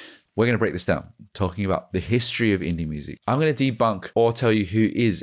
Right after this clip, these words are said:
an indie slash independent artist by what the name stands for versus what it is now.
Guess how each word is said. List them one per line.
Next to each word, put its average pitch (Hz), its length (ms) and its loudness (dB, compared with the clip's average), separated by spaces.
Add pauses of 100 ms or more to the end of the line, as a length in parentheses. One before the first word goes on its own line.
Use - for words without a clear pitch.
an 85 180 -6
indie 95 300 -2
slash 80 260 -4
independent 80 540 -6
artist 78 440 -6
by 80 420 -4
what 78 240 -6
the - 60 -10
name 78 180 -8
stands 78 300 -6
for 76 300 -8 (340)
versus 73 520 -8 (240)
what 76 160 -6
it 64 160 -10
is 76 240 -10 (240)
now. 80 480 0